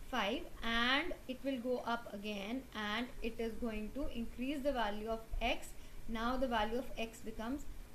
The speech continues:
six. But the condition does not fulfill because six is not less than equal to five. So it will come out of the for loop and print the sum of the series, which is s,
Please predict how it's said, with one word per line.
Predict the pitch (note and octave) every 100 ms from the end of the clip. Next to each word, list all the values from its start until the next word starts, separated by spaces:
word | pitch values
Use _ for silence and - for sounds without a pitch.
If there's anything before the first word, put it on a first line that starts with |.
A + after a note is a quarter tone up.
| -
six. | A#3 G#3 - - - -
But | A3 D4+ C4
the | F4+ F#4+
condition | F#4+ D4 B3 - C#4 D#4+ - - -
does | A3+ G#3 A3+
not | B3 C4 -
fulfill | A#3 A3 - G#3 -
because | G#2+ - A#3+ A3+
six | - F4 F4+ -
is | A#3+ A#3
not | A#3 B3 C#4+ C#4+
less | A#3+ A#3
than | B3 B3+
equal | A#3 - A3+ -
to | A#3 -
five. | G3+ D#3+ E3+ - - -
So | - C4+
it | - B3+ C4
will | C4 B3
come | D4 C#4+
out | C4 A3+ D4+ F4+ - - - -
of | C4 D#4+ -
the | F#4
for | E4 C4+
loop | A#3+ A3+ A3+ A3+ -
and | A3+ A3 A3 -
print | C#4 D4 D#4 D4+
the | C4+
sum | C#4+ A#3+ A#3
of | G#3+
the | A3
series, | A#3 G#3+ F3+ G#3+ C#4 - - -
which | G#3 G3+
is | A3+ D4 - - - - G#3+
s, | G3+ G3